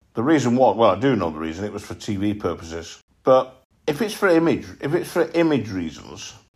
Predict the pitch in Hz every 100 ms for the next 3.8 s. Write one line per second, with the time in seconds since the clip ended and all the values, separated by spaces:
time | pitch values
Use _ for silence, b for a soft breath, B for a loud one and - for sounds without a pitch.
0 | - - 127 113 127 110 120 113 120 113
1 | 117 113 - 113 104 113 104 107 101 104
2 | 117 107 92 95 95 120 123 - 120 113
3 | 117 104 107 113 92 - 95